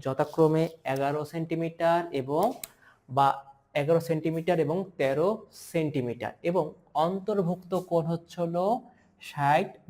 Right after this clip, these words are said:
ডিগ্রি। তাহলে ত্রিভুজের ক্ষেত্রফল নির্ণয়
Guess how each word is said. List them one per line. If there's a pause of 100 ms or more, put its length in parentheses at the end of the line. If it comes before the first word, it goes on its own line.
(120)
ডিগ্রি। (460)
তাহলে (100)
ত্রিভুজের (140)
ক্ষেত্রফল (140)
নির্ণয়